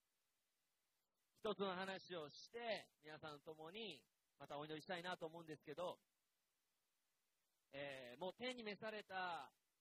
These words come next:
先生なんですけども、えー、ある時、私たちの教-、まあ、私たちの教会にも何度も足を運んでくださった先生なんですけども、この先生が、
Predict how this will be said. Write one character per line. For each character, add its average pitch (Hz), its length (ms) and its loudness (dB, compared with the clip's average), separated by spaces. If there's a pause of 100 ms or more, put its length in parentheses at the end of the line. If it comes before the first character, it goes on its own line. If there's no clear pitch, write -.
(120)
先 190 160 -6
生 180 160 -4
な 160 120 -2
ん 147 40 -14
で 147 120 -4
す - 100 -18
け 143 100 -6
ど 139 80 -4
も、 151 300 -2 (1120)
え 123 720 -6 (760)
ー、 214 40 -4
あ 240 40 0
る 240 80 0
時、 165 720 -4 (380)
私 175 220 -6
た 185 80 -6
ち 170 100 -14
の 175 100 -6
教-、 170 320 -6
ま 165 60 -6
あ、 143 100 -10
私 170 220 -8
た 208 60 -6
ち 180 60 -8
の 196 100 -6
教 196 180 -6
会 202 180 -8
に 214 60 -8
も 196 100 -4
何 185 160 0
度 202 80 -6
も 196 100 -2
足 196 140 -4
を 185 60 0 (180)
運 190 80 -8
ん 185 40 -14
で 185 60 -6
く - 60 -16
だ 190 120 -2
さ 185 120 -2
っ 180 80 -12
た 165 80 -12
先 180 200 -4
生 160 120 -4
な 151 100 -4
ん 135 40 -10
で 131 100 -8
す - 80 -20
け 135 80 -12
ど 123 120 -10
も、 160 260 -6 (540)
こ 247 100 -8
の 262 80 -8
先 277 260 -4
生 185 180 0
が、 175 320 0